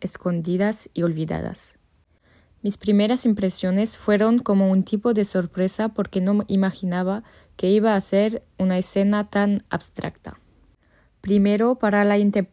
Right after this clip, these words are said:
la interpretación de los actores, perdón, he puesto la nota de seis, porque la mujer que hizo el espectáculo parecía muy involucrada en el tema y en su papel.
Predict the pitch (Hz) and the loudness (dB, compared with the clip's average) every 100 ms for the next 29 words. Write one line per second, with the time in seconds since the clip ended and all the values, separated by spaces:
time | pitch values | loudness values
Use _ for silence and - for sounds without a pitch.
0 | - - - 190 190 190 180 - 175 175 | -14 -20 -4 0 2 2 0 -2 -4 -4
1 | - 196 208 202 180 175 170 - 185 208 | -4 -2 0 2 0 -2 -6 -4 -2 -2
2 | 226 175 170 180 220 247 - - - 208 | -2 -6 -4 -2 -2 -2 -10 -20 -4 -2
3 | - 196 202 - 226 254 - - 190 185 | 2 0 0 0 2 2 -2 -4 0 0
4 | 196 220 202 - 170 - - 180 - 180 | 0 0 0 -2 -4 -4 -6 -6 -2 0
5 | 180 185 - 226 240 202 190 185 208 208 | 2 0 2 0 0 0 0 0 -2 -2
6 | - 180 175 - 180 175 - 208 233 202 | 0 -2 -2 -4 -4 -4 -2 -2 0 -2
7 | 185 180 - 202 196 226 240 - - - | -2 -4 -2 2 4 4 2 -4 -20 -16
8 | - 202 196 196 - 185 190 214 226 190 | -2 2 4 4 2 0 2 2 0 0
9 | 170 160 185 196 233 - - 196 190 185 | -2 0 2 2 0 -4 -2 0 0 -2
10 | 180 170 - - | -2 -6 -6 -12